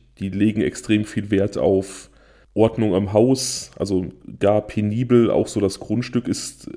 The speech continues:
extrem penibel. Jeden Morgen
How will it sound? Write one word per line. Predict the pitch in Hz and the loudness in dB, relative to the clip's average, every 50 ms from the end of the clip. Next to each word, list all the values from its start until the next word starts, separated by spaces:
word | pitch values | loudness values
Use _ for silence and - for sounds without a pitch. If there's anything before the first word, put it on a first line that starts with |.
| - | -8
extrem | - 101 - - - - 113 113 113 | -8 -8 -8 -8 -4 -2 0 0 0
penibel. | 113 - 113 110 113 120 117 113 113 113 113 113 - - - - - - - - - - - - - - - - _ _ _ _ _ _ _ - | -2 -2 -2 -2 -2 -2 0 2 2 2 2 2 -2 -10 -20 -20 -20 -20 -20 -20 -20 -20 -20 -20 -20 -20 -20 -20 _ _ _ _ _ _ _ -12
Jeden | 110 101 113 131 139 143 135 123 | -2 4 6 6 6 6 4 2
Morgen | 113 107 110 117 123 120 131 135 139 147 151 151 | 4 4 4 4 4 4 2 0 0 -2 -4 -6